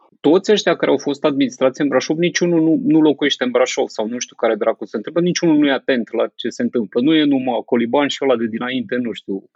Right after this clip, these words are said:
Ăla era obsedat, domne, să fie pentru mașini, să, să fie că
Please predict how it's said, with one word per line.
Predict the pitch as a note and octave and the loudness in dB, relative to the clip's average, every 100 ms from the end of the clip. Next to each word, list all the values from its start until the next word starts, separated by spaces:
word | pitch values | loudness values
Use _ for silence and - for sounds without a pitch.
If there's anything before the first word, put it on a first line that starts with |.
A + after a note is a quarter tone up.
| _ | _
Ăla | D#3 D3 C#3 | -2 0 0
era | C3+ | 0
obsedat, | C3 A#2+ A#2 A#2 A#2+ | 0 -2 -4 -2 0
domne, | B2 A#2+ G#2+ | 2 2 0
să | - | -6
fie | - A#2 G#2+ | -4 0 0
pentru | A2 G2+ G#2 | 0 -2 -2
mașini, | G#2 G2+ A#2 G2+ | -2 0 0 -2
să, | - - - - - _ _ - | -4 -10 -10 -12 -16 _ _ -20
să | - - | -14 -4
fie | E3+ D3+ | 2 4
că | - | 2